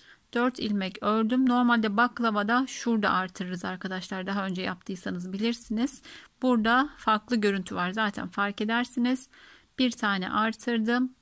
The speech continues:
Bir düz ördüm. Yine üçünü birlikte kesiyorum. Kesmelerimiz hep aynı yerden olacak. Şöyle görebilirsiniz.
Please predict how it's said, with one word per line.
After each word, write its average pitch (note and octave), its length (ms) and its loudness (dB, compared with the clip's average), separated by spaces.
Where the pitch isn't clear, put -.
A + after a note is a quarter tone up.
Bir A#3+ 340 0
düz G#3+ 180 2
ördüm. F#3+ 420 -6
Yine C4 400 4
üçünü A3+ 520 0
birlikte G3 480 -2
kesiyorum. B3 840 0
Kesmelerimiz G#3 760 0
hep A#3+ 140 -2
aynı G#3+ 340 2
yerden F#3 360 0
olacak. F#3 540 -4
Şöyle F#3 300 -4
görebilirsiniz. G#3 1080 -4